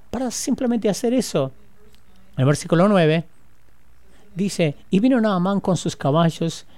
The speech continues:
y con su carro y se paró a los, a las puertas de la casa de Eliseo".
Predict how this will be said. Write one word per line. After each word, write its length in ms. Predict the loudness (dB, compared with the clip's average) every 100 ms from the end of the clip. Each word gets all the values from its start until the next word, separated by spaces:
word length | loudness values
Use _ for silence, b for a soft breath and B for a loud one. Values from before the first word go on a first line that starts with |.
| -4
y 80 | 0
con 180 | 0 0
su 160 | -2
carro 400 | 2 2 2 -2
y 80 | -2
se 160 | -4 -2
paró 220 | 0 2
a 40 |
los, 120 | 2
a 120 | 0 -2
las 180 | -8
puertas 480 | -8 -4 -2 0 0
de 60 | 0
la 100 | -2
casa 280 | -6 -4 -2
de 80 |
Eliseo". 520 | 0 -2 -2 -2 -2